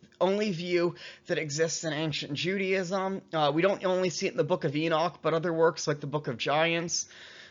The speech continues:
Um, we then find it among all the earliest fathers. This is the view of Origen, Tertullian, Justin Martyr, Irenaeus.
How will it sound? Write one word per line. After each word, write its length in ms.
Um, 760
we 180
then 240
find 360
it 80
among 260
all 340
the 200
earliest 580
fathers. 600
This 220
is 100
the 100
view 440
of 280
Origen, 520
Tertullian, 840
Justin 560
Martyr, 500
Irenaeus. 960